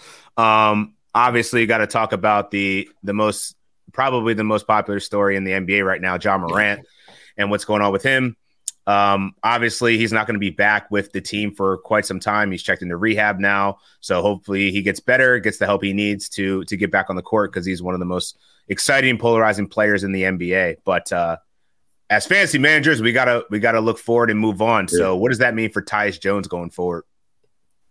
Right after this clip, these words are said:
Speaker 2: Tyus Jones to the moon. You know, it, we've seen this before with, with Ja's injuries in the past, where Tyus Jones steps in.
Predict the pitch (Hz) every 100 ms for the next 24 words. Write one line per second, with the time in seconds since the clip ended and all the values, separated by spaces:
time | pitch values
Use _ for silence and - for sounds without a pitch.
0 | - - 95 98 90 - 101 98 90 95
1 | 82 90 98 78 - _ _ - 76 82
2 | 87 87 85 92 98 95 113 107 104 -
3 | - - 202 208 90 85 - - - -
4 | - 92 80 98 95 85 101 101 98 82
5 | 92 85 - 90 85 82 - 85 - 95
6 | 95 - 98 95 87 - 92 - 101 101
7 | 98 -